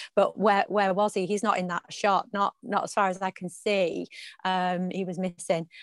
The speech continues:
and it was act-, actually De Bruyne that was trying to defend.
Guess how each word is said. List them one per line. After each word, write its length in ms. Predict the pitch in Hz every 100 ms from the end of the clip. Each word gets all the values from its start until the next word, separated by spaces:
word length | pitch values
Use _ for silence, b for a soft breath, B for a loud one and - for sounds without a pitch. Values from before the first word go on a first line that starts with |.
| B
and 220 | 196 190
it 100 | 202
was 140 | 185 185
act-, 280 | 202 - -
actually 300 | 196 - 202
De 80 | 185
Bruyne 420 | - 208 214 196 180
that 120 | -
was 120 | 175
trying 280 | - 190 185
to 120 | -
defend. 560 | 185 165 214 190 175